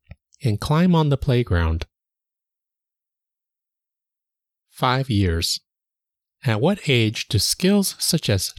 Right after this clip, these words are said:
tiptoeing, climbing, kicking, and throwing develop?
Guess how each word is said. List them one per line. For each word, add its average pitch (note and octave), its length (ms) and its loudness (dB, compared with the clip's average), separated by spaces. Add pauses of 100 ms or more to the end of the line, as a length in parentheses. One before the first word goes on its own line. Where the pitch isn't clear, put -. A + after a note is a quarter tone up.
(100)
tiptoeing, C3+ 680 0 (500)
climbing, D3 680 2 (520)
kicking, - 640 -2 (360)
and F#2+ 320 0
throwing A2+ 500 0 (280)
develop? F2+ 400 0